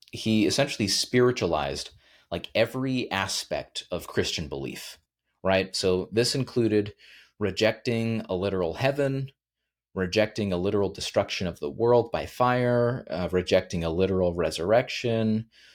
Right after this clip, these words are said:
rejecting a literal body of Jesus, uh, and it also rejected a literal second coming.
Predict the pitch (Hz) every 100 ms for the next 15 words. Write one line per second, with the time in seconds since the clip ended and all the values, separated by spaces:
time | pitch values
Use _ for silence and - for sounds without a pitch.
0 | _ - 95 110 107 - 90 87 101 98
1 | 90 82 80 101 101 80 80 - 98 127
2 | 131 127 131 - - - - _ _ _
3 | - 85 78 76 69 104 95 - 95 92
4 | - 90 85 80 - 82 80 78 78 78
5 | - 76 71 - _ _ - - - 69
6 | - - 107 65